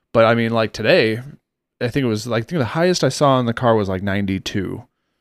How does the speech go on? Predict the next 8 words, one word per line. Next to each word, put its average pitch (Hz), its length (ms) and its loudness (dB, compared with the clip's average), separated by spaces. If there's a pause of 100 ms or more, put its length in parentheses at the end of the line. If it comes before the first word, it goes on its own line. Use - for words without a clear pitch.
(380)
on 113 140 -2
the 101 80 0
way 95 160 0
back 87 260 -2
from 92 160 -10
Syracuse. 95 480 -8
Today, 147 380 4 (280)
um, 104 640 0